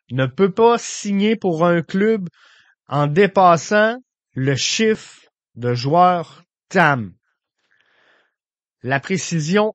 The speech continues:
importante est la phrase qui suit. Si un nouveau club veut signer le joueur en tant que joueur désigné, il devra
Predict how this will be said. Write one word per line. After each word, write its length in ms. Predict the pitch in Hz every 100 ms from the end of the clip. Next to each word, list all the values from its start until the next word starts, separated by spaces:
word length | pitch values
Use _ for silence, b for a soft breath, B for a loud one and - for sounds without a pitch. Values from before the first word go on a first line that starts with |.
| -
importante 840 | 190 190 180 147 - 196 214 208 -
est 140 | 143
la 140 | 147 135
phrase 360 | - 185 175
qui 200 | - -
suit. 380 | 143 - 107 95 _ _ _ _ _ _ _ _ _ _ _ _
Si 400 | - - - 165
un 140 | 151
nouveau 560 | 160 214 277 247 247 233
club 500 | - 196 180 131 107 - b b b b
veut 340 | 123 135 208
signer 520 | 214 - - 214 214 208
le 160 | 180
joueur 560 | 143 151 151 151 135 _ b b b
en 240 | 143 147
tant 380 | 139 190 185 208 - _ _
que 160 | 143
joueur 580 | 131 143 160 175 170 113
désigné, 840 | 110 123 202 190 160 165 165 180 226 _ _ _ _ _ b b b b
il 260 | _ 139 135
devra 600 | 135 170 151 147 175 220